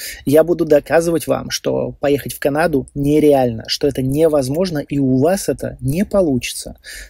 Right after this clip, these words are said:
Почему я решил так сделать? Потому что многие из вас, э, говорят о том, что «Да, Вань, да ты там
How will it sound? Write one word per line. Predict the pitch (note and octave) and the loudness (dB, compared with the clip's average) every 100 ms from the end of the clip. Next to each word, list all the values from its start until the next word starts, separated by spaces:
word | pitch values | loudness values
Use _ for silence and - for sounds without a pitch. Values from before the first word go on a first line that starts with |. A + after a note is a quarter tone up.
| - | -4
Почему | E3 A3+ A#3+ | 0 6 6
я | |
решил | E3 - B2+ | 4 0 -2
так | B2 | -2
сделать? | A#2 A#2+ - | 0 -2 -2
Потому | - A#3 C4+ | -2 2 2
что | - D#3 | 2 -2
многие | F3+ E3+ | 0 2
из | C#3 | 2
вас, | C3+ D#3 D3 - | 4 4 2 -2
э, | C#3 B2+ B2+ B2+ B2+ B2 C3 - _ _ - | -2 0 0 0 -2 -4 -8 -14 _ _ -12
говорят | - C#3 C#3 C3 | 0 2 4 0
о | |
том, | D#3 | -2
что | D#3 - B2 | -4 -4 0
«Да, | C3 | 2
Вань, | F#3 G3 C#3+ | 2 2 0
да | C#3 | -2
ты | F3+ | -4
там | - C#3+ C3 B2 B2 | 0 -2 0 -6 -10